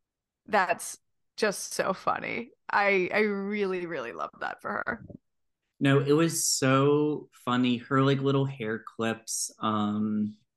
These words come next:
Speaker 2: she was also in, like, some kind of, like, sweater vest. It's,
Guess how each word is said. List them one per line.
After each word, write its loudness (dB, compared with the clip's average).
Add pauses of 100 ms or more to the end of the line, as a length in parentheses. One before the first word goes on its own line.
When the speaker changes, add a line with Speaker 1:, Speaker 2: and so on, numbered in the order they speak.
(1160)
Speaker 2:
she 0
was 4
also 2
in, 6
like, 6
some 2
kind -2
of, 2
like, 0
sweater -2
vest. -4
It's, 0